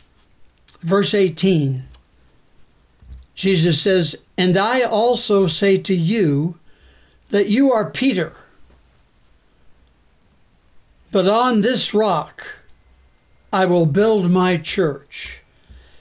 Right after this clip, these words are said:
and the gates of Hades shall not prevail against it." Again, you noticed I used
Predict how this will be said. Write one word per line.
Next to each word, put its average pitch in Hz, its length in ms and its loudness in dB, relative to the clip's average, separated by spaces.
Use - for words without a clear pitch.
and 180 180 2
the 165 80 4
gates 220 500 0
of 175 140 -2
Hades 156 920 -4
shall 170 280 0
not 196 400 0
prevail 165 640 0
against 165 580 -2
it." - 240 -16
Again, 185 360 2
you 190 100 4
noticed 185 520 0
I 165 100 2
used 156 600 0